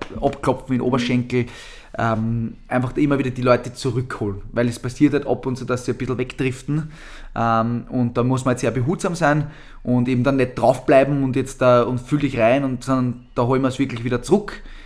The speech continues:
Speaker 1: weil wir wollen nicht in die, in die Tiefenpsychologie rein, sondern wir wollen trotzdem da bleiben, wo wir arbeiten dürfen.
Speaker 2: Ja.
Speaker 1: Genau.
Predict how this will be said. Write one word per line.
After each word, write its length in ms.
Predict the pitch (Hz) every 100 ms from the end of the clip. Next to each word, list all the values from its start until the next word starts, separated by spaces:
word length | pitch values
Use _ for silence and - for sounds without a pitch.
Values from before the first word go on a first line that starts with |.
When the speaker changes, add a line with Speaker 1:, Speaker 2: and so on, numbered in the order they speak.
| - -
Speaker 1:
weil 200 | 127 123
wir 120 | 120
wollen 180 | 120 127
nicht 260 | 120 -
in 140 | 120 113
die, 380 | 113 113 113 113
in 200 | 113 110
die 320 | 110 110 107
Tiefenpsychologie 760 | 127 117 - 104 110 101 110
rein, 200 | 107 110
sondern 260 | 110 110 107
wir 120 | 104
wollen 280 | 107 110 107 - -
trotzdem 300 | 113 - 117
da 100 | 110
bleiben, 320 | 110 107 104
wo 100 | 107
wir 160 | 110 95
arbeiten 360 | 101 101 -
dürfen. 320 | - - - - -
Speaker 2:
Ja. 120 | 240 - - - - - - - - - - - - - - - - - - -
Speaker 1:
Genau. 380 | 170 - 92